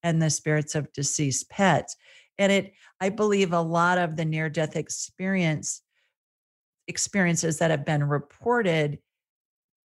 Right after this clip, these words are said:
corroborate what I talk about in the twelve phases of transition,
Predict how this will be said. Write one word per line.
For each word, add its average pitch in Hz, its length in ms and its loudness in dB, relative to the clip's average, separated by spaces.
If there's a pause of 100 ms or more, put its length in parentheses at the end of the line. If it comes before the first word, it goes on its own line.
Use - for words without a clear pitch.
(180)
corroborate 190 960 0
what 165 500 0
I 165 120 0
talk 156 280 -4
about 151 340 -2
in 151 60 -6
the 143 80 -6
twelve 139 420 -4
phases 143 500 -4
of 143 200 -8
transition, 151 680 -2